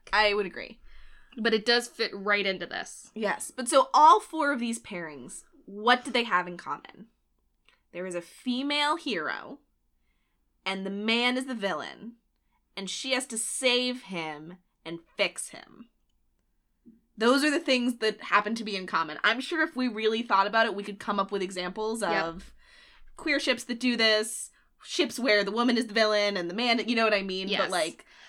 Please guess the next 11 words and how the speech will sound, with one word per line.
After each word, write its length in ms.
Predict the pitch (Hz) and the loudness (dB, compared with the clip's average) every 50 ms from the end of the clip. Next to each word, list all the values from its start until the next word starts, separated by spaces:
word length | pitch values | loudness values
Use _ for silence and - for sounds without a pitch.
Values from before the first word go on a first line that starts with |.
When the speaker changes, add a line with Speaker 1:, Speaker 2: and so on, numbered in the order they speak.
| - - | -6 -4
Speaker 1:
it 140 | 277 247 240 | -4 -2 -2
seems 320 | - - 320 339 330 311 - | -2 -2 0 -2 -2 -4 -4
to 80 | - | -4
me 180 | 285 277 262 262 | -2 -2 0 0
the 120 | 208 214 | 0 -2
proto 600 | 214 - - - - 254 240 233 233 233 220 214 | -4 -4 -12 -8 -2 2 2 2 4 4 2 2
example 520 | 208 202 214 208 196 190 190 190 190 190 175 | 2 0 -2 -4 -4 -4 -4 -6 -6 -6 -6
of 160 | 175 165 160 | -6 -6 -4
this 360 | 175 175 170 165 165 - - - | -2 -2 -2 -2 -4 -8 -12 -6
is 240 | - 196 185 185 185 | -4 -4 -4 -4 -6
some 180 | - 196 185 | -8 -10 -10